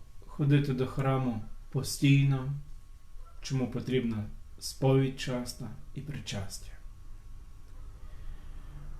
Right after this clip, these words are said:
Наше духовне життя складається з того, що ми боремось проти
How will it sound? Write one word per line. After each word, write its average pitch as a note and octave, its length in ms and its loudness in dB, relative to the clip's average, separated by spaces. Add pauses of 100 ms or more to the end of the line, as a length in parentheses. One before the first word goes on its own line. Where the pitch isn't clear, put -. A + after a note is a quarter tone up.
(300)
Наше G3+ 260 12
духовне B3 440 12
життя G3+ 580 12 (220)
складається F3 680 10
з C#3 100 4
того, F#3+ 380 12
що F3 240 6
ми D#3 120 12
боремось D#3 520 12
проти C#3+ 560 6